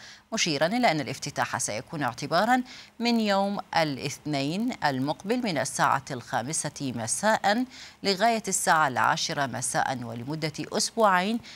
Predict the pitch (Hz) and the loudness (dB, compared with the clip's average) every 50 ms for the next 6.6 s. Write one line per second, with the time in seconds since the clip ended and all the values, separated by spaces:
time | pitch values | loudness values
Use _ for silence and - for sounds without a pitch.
0 | - - - 214 254 254 - 294 277 269 240 220 - - 196 170 160 156 147 139 | -14 -4 0 0 0 0 0 0 0 2 0 0 -2 -2 0 2 2 2 2 2
1 | 110 131 131 131 104 101 - - - 165 - - 180 190 185 160 147 143 131 - | 0 -2 -4 -4 -4 -4 -6 -4 -2 -2 -2 0 -2 -2 -2 -2 -2 -2 -4 0
2 | - - 175 185 - - 240 233 185 185 180 175 160 165 143 110 113 - - 143 | 2 2 2 0 0 -4 -4 -4 -2 -2 -2 -2 0 0 0 0 -2 -2 -2 -2
3 | 139 156 156 - - 143 131 135 - - 214 190 190 185 190 - - - - - | -2 -2 -2 0 0 0 0 0 0 -2 -2 -2 -2 -4 -4 -6 -10 -18 -20 -20
4 | _ _ - 254 269 233 226 214 208 208 175 165 151 147 151 151 151 147 139 131 | _ _ 0 0 2 2 2 2 2 2 0 0 -2 -2 -4 -4 -2 -2 0 0
5 | 123 127 131 - - 139 135 - - 143 131 123 127 123 - - - - _ _ | 2 2 0 0 -4 -6 -8 -6 -6 -6 -4 -4 -6 -8 -12 -18 -20 -20 _ _
6 | _ _ _ 127 120 113 110 92 - - 98 | _ _ _ -10 -6 -6 -6 -6 -6 -8 -12